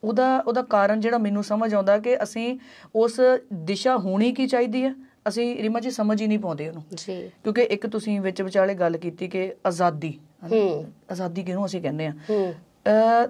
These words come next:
Speaker 1: ਸਾਡੀਆਂ ਧੀਆਂ ਨੂੰ ਵੀ, ਕੁੜੀਆਂ ਨੂੰ ਵੀ ਇਹ ਲੱਗਦਾ ਕਿ ਕਿਸੇ ਨੂੰ ਦਬਾਉਣਾ ਆਜ਼ਾਦੀ ਹੈ,
Speaker 2: ਹੂੰ।
Speaker 1: ਉੱਚੀ ਬੋਲਣਾ ਆਜ਼ਾਦੀ ਹੈ,
Speaker 2: ਹੂੰ।
Speaker 1: ਸਹੁਰਿਆਂ 'ਚ ਲੜਨਾ ਆਜ਼ਾਦੀ ਹੈ,
Speaker 2: ਹੂੰ।
Speaker 1: ਆਪਣੇ ਪੇਕੇ ਘਰ 'ਚ ਲੜਨਾ ਆਜ਼ਾਦੀ ਹੈ,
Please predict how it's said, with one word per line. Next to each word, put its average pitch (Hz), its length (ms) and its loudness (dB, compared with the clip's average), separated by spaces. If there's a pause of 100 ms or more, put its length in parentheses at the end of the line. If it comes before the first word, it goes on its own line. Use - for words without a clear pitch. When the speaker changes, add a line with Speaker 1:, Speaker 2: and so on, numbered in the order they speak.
Speaker 1:
ਸਾਡੀਆਂ 214 280 2
ਧੀਆਂ 214 260 2
ਨੂੰ 190 140 0
ਵੀ, 196 100 -2
ਕੁੜੀਆਂ 190 300 0
ਨੂੰ 202 80 0
ਵੀ 196 120 0
ਇਹ 214 80 4
ਲੱਗਦਾ 180 360 2
ਕਿ 196 380 -4 (760)
ਕਿਸੇ 190 200 0
ਨੂੰ 190 100 -2
ਦਬਾਉਣਾ 175 320 2
ਆਜ਼ਾਦੀ 170 420 0
ਹੈ, 175 60 -8 (220)
Speaker 2:
ਹੂੰ। 220 340 4 (220)
Speaker 1:
ਉੱਚੀ 220 280 -2
ਬੋਲਣਾ 190 380 0
ਆਜ਼ਾਦੀ 180 420 -2
ਹੈ, 190 100 -10 (140)
Speaker 2:
ਹੂੰ। 226 340 0
Speaker 1:
ਸਹੁਰਿਆਂ 196 340 4
'ਚ 233 60 0
ਲੜਨਾ 180 320 4
ਆਜ਼ਾਦੀ 185 480 -2
ਹੈ, 196 80 -8 (160)
Speaker 2:
ਹੂੰ। 175 340 -2
Speaker 1:
ਆਪਣੇ 226 200 2
ਪੇਕੇ 220 320 4
ਘਰ 262 140 4
'ਚ 262 100 -2
ਲੜਨਾ 220 280 2
ਆਜ਼ਾਦੀ 196 400 0
ਹੈ, 202 100 -6